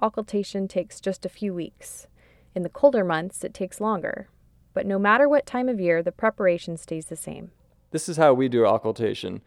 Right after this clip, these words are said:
Speaker 1: Tim walks us through the step-by-step process. Step one, irrigate the beds.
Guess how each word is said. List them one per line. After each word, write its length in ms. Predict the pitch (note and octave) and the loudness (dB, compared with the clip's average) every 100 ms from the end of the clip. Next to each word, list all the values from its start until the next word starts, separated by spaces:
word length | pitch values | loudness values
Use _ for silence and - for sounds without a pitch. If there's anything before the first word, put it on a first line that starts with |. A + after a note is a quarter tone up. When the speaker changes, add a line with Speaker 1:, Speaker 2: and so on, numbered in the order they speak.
| _ | _
Speaker 1:
Tim 180 | - D#4+ | -2 2
walks 320 | C#4 B3 - | 2 2 0
us 160 | A#3 - | -4 -4
through 220 | G3+ G3+ | -2 -2
the 100 | F3+ | -2
step-by-step 720 | - G3 - G#3+ G3+ G3+ - | -2 -2 2 0 0 -2 -2
process. 720 | - D#3+ D#3+ - - - - _ _ _ | -2 -2 -2 -14 -14 -16 -18 _ _ _
Step 380 | - - C4 - | -2 6 6 4
one, 400 | F3+ D3+ D#3+ E3+ _ _ _ | -4 -4 -8 -16 _ _ _
irrigate 460 | A#3+ C4 A3 G3 F#3+ | 8 8 8 0 -2
the 80 | |
beds. 560 | F3+ D3+ D3 C#3+ - | -2 -2 -4 -10 -16